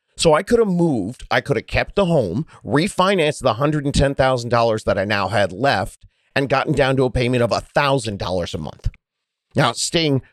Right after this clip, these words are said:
totally fair to the math back then, I'm not even gonna bump the rents up because rents didn't go up during that time. It was a recession. So my rent for that bougie place that I bought, it still would have been one thousand two hundred fifty dollars.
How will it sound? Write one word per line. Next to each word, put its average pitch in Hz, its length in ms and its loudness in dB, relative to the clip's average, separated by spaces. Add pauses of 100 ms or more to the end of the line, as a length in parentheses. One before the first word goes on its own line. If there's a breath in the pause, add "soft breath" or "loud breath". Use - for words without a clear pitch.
(140)
totally 196 480 2
fair 131 680 0
to 170 120 2
the 147 100 2
math 180 380 0
back 104 260 0
then, 110 300 0
I'm 196 160 2
not 214 180 2
even 160 160 0
gonna 156 160 2
bump 147 220 0
the 131 80 0
rents 170 240 0
up 123 180 0
because 151 320 0
rents 175 300 0
didn't 175 680 0
go 110 180 2
up - 280 -4
during 95 280 0
that 92 200 -2
time. 82 320 -4 (260 soft breath)
It 110 140 0
was 123 140 2
a 143 60 2
recession. 185 520 0 (380)
So 156 360 4
my 151 220 2
rent 143 320 0
for 147 140 0
that 131 200 0
bougie 135 320 0
place 127 320 0
that 120 160 2
I 117 60 2
bought, 104 380 0 (240)
it 147 180 0
still - 300 0
would 170 160 2
have 139 80 -2
been 143 300 0 (180)
one 135 240 2
thousand 123 420 2
two 123 140 0
hundred 117 240 2
fifty 101 240 -4
dollars. 98 500 0